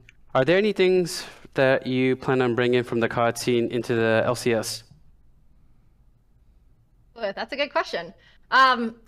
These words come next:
Speaker 2: I think there are so many amazing things actually about, like, the cod community,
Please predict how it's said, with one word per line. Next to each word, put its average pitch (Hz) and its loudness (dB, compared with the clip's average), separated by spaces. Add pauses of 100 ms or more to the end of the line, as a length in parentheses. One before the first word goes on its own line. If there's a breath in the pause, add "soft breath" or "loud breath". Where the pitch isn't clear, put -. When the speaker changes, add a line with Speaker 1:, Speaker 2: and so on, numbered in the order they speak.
Speaker 2:
I 247 0
think 466 0
there 440 4
are 415 2
so 269 2
many 254 2
amazing 208 -4
things 202 -2
actually 190 -4
about, 175 -2
like, 175 -10
the 185 -6
cod 180 -2
community, 185 -10